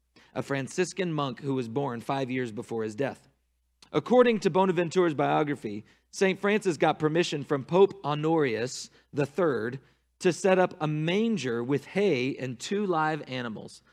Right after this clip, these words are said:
an ox and a donkey, in a cave in the Italian village of Greccio,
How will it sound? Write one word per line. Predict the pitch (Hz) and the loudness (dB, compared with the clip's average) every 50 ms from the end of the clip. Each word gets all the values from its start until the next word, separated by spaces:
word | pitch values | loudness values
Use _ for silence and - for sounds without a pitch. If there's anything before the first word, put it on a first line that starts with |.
| _ _ _ _ - | _ _ _ _ -10
an | 131 123 - | -8 -8 -4
ox | - 123 127 127 127 - - - - | -2 -2 -2 -2 -2 -6 -12 -12 -10
and | 131 127 | -8 -6
a | 127 | -4
donkey, | 123 151 151 160 139 - - - - _ _ _ _ _ - | -4 -2 -2 -4 -4 -8 -10 -14 -14 _ _ _ _ _ -2
in | 185 202 | 2 4
a | 233 240 | 4 4
cave | - - 190 156 131 120 135 131 - - | 4 4 2 4 4 2 0 -4 -6 -8
in | 143 147 | -8 -6
the | 143 143 143 | -4 -2 -2
Italian | 139 117 - - 165 170 180 190 190 196 196 165 | -4 -2 -2 0 2 2 4 4 4 2 2 4
village | 143 160 151 151 151 147 131 | 4 6 6 6 6 4 2
of | 143 139 127 120 | 0 -4 -4 -6
Greccio, | 117 113 139 165 165 160 - 139 120 113 - - | -6 -2 0 0 0 0 -2 -4 -4 -4 -6 -8